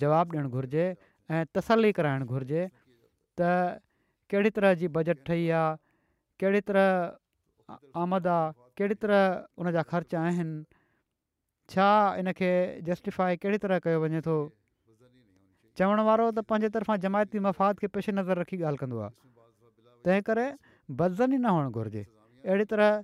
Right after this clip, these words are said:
ايجنڊي جون ٻيون سڀئي تجويزون آهن، ان ۾ ڪڏهن ڪڏهن خامخواه جي بحث ۾ انتظاميه به ۽ نمائندا به الجهي ويندا آهن يا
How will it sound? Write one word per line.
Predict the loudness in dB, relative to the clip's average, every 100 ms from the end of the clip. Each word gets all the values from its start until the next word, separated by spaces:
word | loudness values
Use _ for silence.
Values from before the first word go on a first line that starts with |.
| _ _ _ _ _ _ -4
ايجنڊي | 0 2 2 2 0
جون | -2 -2 -4
ٻيون | -4 -2
سڀئي | -2 -2 -2
تجويزون | -2 -2 -2 -2 -2
آهن، | -4 -6 -12 _ _ _ _ -6
ان ۾ | -4 -2 -2 -2 -4 -4
ڪڏهن | -2 -2
ڪڏهن | -2 -4 0
خامخواه | 0 0 0 0 0
جي | 2
بحث ۾ | 2 2 0 -6 -6
انتظاميه | -8 -4 -4 -2 -4 -4
به ۽ | -4 -6 -10 _ _ -2 -2 -2
نمائندا | -2 -2 0 0 0 -2
به | -4 -4
الجهي | -4 -2 -2
ويندا | -2 -2
آهن | -2 -4 -8 _ _ _ _ _ _ _ _ _ _ _
يا | -2 2